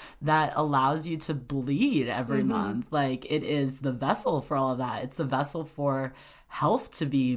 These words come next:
Speaker 1: monitored. Like, it's,
Speaker 2: Mm-hmm.
Speaker 1: it has so many valuable qualities.
Speaker 2: Mm-hmm.
Speaker 1: And then at the same time is also a vessel for pleasure.
Speaker 2: Mm-hmm.
Speaker 1: Um, and so it's bizarre that this is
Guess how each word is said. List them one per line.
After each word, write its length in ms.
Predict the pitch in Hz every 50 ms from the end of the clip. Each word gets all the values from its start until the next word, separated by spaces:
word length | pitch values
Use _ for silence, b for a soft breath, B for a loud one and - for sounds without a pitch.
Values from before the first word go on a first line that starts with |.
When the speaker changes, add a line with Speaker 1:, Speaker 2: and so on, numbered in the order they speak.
| 123
Speaker 1:
monitored. 680 | - 135 131 123 123 120 117 110 110 95 98 107 - 117
Like, 200 | 143 139 123 107
it's, 280 | 98 95 98 - 190 202
Speaker 2:
Mm-hmm. 160 | 202 - 156
Speaker 1:
it 80 | 165
has 180 | 151 170 165 147
so 180 | - - 170 160
many 440 | 170 160 147 139 131 127 127 123 - -
valuable 920 | 127 127 123 147 127 127 135 147 147 147 139 143 131 127 123 127 127 135 - -
qualities. 800 | - - 156 151 175 240 254 185 131 123 113 120 120 135 - -
Speaker 2:
Mm-hmm. 280 | 220 208 180 175 196 190
Speaker 1:
And 100 | 190 196
then 60 | 202 196
at 60 | 175
the 60 | -
same 260 | - - 196 190 180 170
time 300 | 175 190 185 170 165 -
is 200 | 147 156 147 -
also 380 | - 147 147 147 - 175 147
a 60 | 135
vessel 320 | 135 135 135 - - 143 131
for 180 | - - 127
pleasure. 640 | 110 - - - 180 254 302 233 143 - - - - 214
Speaker 2:
Mm-hmm. 440 | 226 220 196 185 208 196 190 190 185
Speaker 1:
Um, 320 | 156 151 143 143 139 139 -
and 200 | 151 156 151 143
so 340 | - 185 165 151 147 139 - - b b b b b b b b b b _ _ -
it's 260 | - 220 - - - 160
bizarre 680 | 151 139 160 143 151 156 170 233 247 175 135 127 131 135
that 300 | 131 147 143 135 - 123
this 260 | 151 147 143 139 - -
is 460 | 135 139 135 135 131 131 - - -